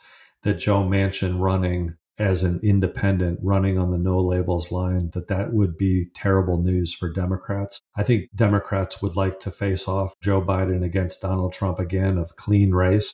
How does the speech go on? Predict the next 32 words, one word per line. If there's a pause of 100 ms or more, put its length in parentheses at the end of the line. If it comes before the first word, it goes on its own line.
(120)
I
think
that's
their
preference.
But
I
think
with
Manchin
out
there, (120)
I
don't
know
how
many
Democrats
he's
really
gonna
attract.
In
fact,
I
could
see
him (140)
attracting
a
lot
of